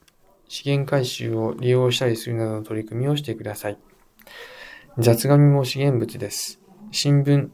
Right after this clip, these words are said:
雑誌類だけでなく、雑紙も資源物です。燃えるゴミで出さないようにお願いします。雑紙とは、紙袋、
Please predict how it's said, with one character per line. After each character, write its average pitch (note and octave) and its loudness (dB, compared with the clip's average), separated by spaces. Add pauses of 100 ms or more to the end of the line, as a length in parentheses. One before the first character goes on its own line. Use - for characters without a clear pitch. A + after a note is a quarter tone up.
(140)
雑 B2 2
誌 B2 0
類 C3+ 4
だ A2 0
け B2 -6
で B2 0
な G#2+ -2
く、 - -10 (260)
雑 A#2+ -2
紙 C#3 4
も C3+ -2
資 - -12
源 C3 -2
物 - -12
で G#2 -6
す。 - -16 (560)
燃 B2+ 2
え - 0
る C#3 2
ゴ D3 2
ミ D3 2
で C3 4
出 A2 0
さ C3+ -4
な C3+ 0
い A#2+ 2
よ A2+ 2
う A2+ 0
に C3+ -2
お B2+ 0
願 G#2+ -2
い G2+ -10
し - -12
ま G#2 -10
す。 - -16 (480)
雑 A#2 -4
紙 C#3+ 0
と C#3+ 2
は、 G#2 0 (880)
紙 C#3+ 8
袋、 C#3 4